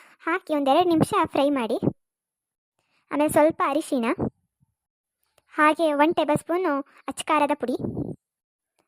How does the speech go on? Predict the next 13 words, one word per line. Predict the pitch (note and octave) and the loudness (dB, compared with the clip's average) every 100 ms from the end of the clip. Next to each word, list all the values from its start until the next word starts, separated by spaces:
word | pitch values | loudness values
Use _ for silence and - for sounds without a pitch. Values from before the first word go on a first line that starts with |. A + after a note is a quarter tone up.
| _ - | _ -8
ಒನ್ | D4+ D#4+ | -6 -2
ಟೇಬಲ್ | D4 D4+ | -2 -2
ಸ್ಪೂನ್ | - F4 D4 | -2 -6 -6
ಕೊತ್ತಂಬರಿ | - D4 D4 C4+ | -4 0 0 0
ಪುಡಿ, | A#3 F#4 - _ - - _ _ _ _ _ _ _ | -4 -4 -10 _ -20 -20 _ _ _ _ _ _ _
ಒನ್ | C#4+ D#4+ | -4 -2
ಟೇಬಲ್ | E4 D4 D#4 | -2 -2 -2
ಸ್ಪೂನ್ | E4+ F#4+ C4+ | -4 -2 -2
ರಸಂ | C4 D#4+ C4+ | 0 -2 -2
ಪುಡಿ, | B3+ - - - _ _ _ _ _ _ _ _ _ _ _ - | -4 -2 -4 -6 _ _ _ _ _ _ _ _ _ _ _ -4
ಹಾಗೆ | D4 C#4 D#4 D4+ D4 | -2 0 0 0 -2
ಒಂದು | E4 | 2
ಲೋಟ | D#4+ D4 | 0 2